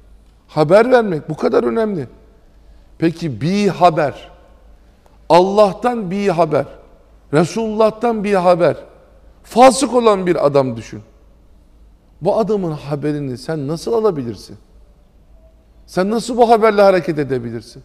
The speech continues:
Sen nasıl buna malumat dersin, gazete dersin, bilmem ne dersin? Soruyorum size. Dağ başındaki adam mı dünyayı daha iyi tanır şu anda? Tarlasını ekiyor, buğdayını ekiyor.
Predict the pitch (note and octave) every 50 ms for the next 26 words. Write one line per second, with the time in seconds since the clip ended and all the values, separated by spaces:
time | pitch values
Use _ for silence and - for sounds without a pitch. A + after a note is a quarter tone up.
0 | _ _ _ _ _ _ _ _ - - _ _ _ _ _ - - F#3 G3 G#3+
1 | A#3+ B3+ - - C4 G#3+ B3 A#3+ A#3 A3 G#3+ G#3 G#3 G3+ G3+ G#3 G3+ G3 G3 G3
2 | G3 - F#3+ F#3 E3+ - F#3 E3+ D3 D#3 D3+ E3+ E3+ D#3 F3+ - F#3 E3+ D3+ E3+
3 | E3 D3 - - D#3 D#3 E3 D#3 D3+ D3+ C#3+ C#3 C3+ B2+ C3 B2+ A#2+ G#2+ - -
4 | - - _ - - _ _ _ _ _ _ _ _ _ _ _ _ _ _ _
5 | _ _ _ _ - - - F3+ F#3+ G#3 A#3 B3 B3 A3+ E3 - D#3 C3 A2+ A#2
6 | A2 - - _ _ _ _ _ _ _ _ _ _ _ _ _ _ _ - C3
7 | A2+ D#3+ F3+ G3+ G#3 F#3+ F3+ G3 F3 - G3 G3+ G3 F#3+ F#3+ E3 - G#3+ C3+ E3
8 | E3+ E3+ G#3 A3+ G#3 F#3+ E3+ D#3+ C3+ A#2 B2+ D3+ D#3+ E3+ E3+ E3 D#3+ D#3 D#3 D3+
9 | D3 C3+ B2+ C#3+ C3 D#3+ D#3+ D#3+ D#3+ D3+ C3 - D#3 D3+ D3 C#3 B2+ - D#3 C#3
10 | C#3 C#3 C#3 C#3 D#3 D#3 - - _ _ _ _ _ _ _ _ _ _ _ -
11 | G#3 A#3 A3+ F#3 F#3 F3 D3+ - E3+ D#3 D#3 D#3 D3+ - - - D3+ D#3 E3+ -
12 | _ _ _ _ _ _ _ - _ _ _ _ D3 F3 G#3 G#3+ E3 F#3+ F#3+ F3+
13 | E3+ E3 D#3 C#3+ C3+ - - - D3+ D#3+